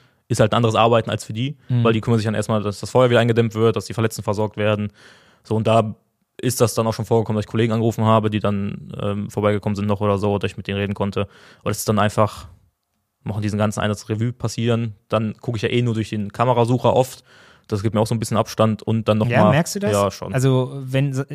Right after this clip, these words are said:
Speaker 2: jetzt mal ganz ehrlich, du guckst durch die Kamera, bist wahrscheinlich eher so ein bisschen diesen professionellen
Speaker 1: Ja.
Speaker 2: Berichterstattung und ohne Kamera ist wie so ein Filter.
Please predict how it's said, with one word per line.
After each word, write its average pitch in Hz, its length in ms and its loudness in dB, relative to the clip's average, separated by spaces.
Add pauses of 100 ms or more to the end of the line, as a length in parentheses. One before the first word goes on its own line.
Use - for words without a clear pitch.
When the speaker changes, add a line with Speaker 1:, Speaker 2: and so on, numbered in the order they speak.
(120)
Speaker 2:
jetzt 139 180 -6
mal 147 60 0
ganz 143 160 2
ehrlich, 135 160 0
du 123 80 -6
guckst - 360 -4
durch 143 120 -2
die 131 100 -6
Kamera, 185 440 -2
bist 147 380 -8
wahrscheinlich 147 480 -4
eher 139 160 2
so 139 80 -4
ein 135 40 -2
bisschen 139 200 -2
diesen 127 260 -2
professionellen 139 800 0
Speaker 1:
Ja. 113 140 -4 (180)
Speaker 2:
Berichterstattung 175 720 0
und 131 140 0 (380)
ohne 156 220 0
Kamera 160 380 0
ist 139 180 -8
wie 151 80 0
so 151 100 0
ein 139 60 2
Filter. 120 500 -2